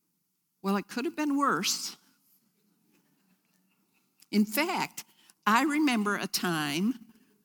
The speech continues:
and we, we turn it back to us, and we tell a story,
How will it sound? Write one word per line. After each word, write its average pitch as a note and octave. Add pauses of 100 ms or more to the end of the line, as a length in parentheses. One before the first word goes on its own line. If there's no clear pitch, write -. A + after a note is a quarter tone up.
(380)
and G#3+
we, A3+ (180)
we G3
turn G3+
it G#3+
back G3+
to -
us, F#3 (260)
and E3+
we F3
tell F3
a G3+
story, F3+